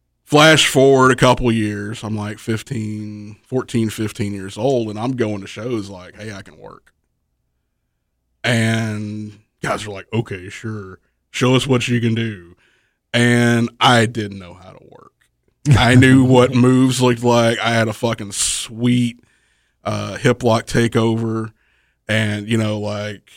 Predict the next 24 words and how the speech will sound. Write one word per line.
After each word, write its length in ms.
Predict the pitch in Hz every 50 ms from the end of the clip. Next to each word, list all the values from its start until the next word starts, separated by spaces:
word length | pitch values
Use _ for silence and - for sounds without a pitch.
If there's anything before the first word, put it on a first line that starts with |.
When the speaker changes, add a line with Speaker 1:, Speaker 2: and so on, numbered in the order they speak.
| _ _ _ _ _ _ _ _ _
Speaker 1:
I 160 | 117 139 135 127
could 180 | 143 135 117
do 200 | 123 143 143 143
a 60 | 131
bunch 340 | 123 120 139 151 165 160 -
of 80 | 160 131
stuff, 560 | - - 196 196 208 190 156 143 135 131 120
but 140 | 127 127 123
I 120 | 135 143
didn't 220 | 143 151 123 123 127
know 460 | 135 135 131 131 127 123 123 120 117
what 420 | 110 107 107 113 123 131 131 131
the 100 | - 104
fuck 340 | - - - 117 117 110 -
it 120 | 117 -
meant. 260 | 107 101 92 82 80 _ _ _ _ _ _ _
Speaker 2:
Yeah. 260 | 107 110 104 85 76 - _ _ _ _ _ _ _ _ _ _ _ _ _ _ _ -
Speaker 1:
And, 640 | 117 117 117 117 113 113 113 113 113 117 113 107
um, 640 | 120 110 110 110 110 104 107 107 104 104 101 110 104 _ _ _ _ _ _ _
started 340 | - - - 131 131 139 139
doing 180 | 143 143 139
some 160 | 131 - 143 123
shows. 840 | - - 139 127 127 127 123 120 120 120 117 117 110 - - - -
Uh, 500 | - 107 107 107 107 107 104 101 104 104